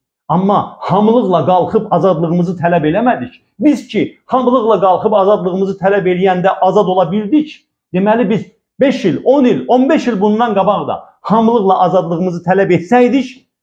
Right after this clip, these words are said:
qovuşa bilərdik azadlığımıza. Bunun peşmançılığını çox yaşamamaqdan ötürü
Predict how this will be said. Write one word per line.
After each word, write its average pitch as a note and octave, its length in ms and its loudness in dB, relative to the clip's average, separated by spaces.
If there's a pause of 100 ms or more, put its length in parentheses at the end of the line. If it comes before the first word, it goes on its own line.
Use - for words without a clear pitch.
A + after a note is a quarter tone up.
(440)
qovuşa F3+ 280 0
bilərdik D3 420 0
azadlığımıza. F#2 640 -10 (920)
Bunun F3 340 2
peşmançılığını D3 800 -2
çox G3+ 260 -4
yaşamamaqdan G3+ 680 0
ötürü A3+ 600 -2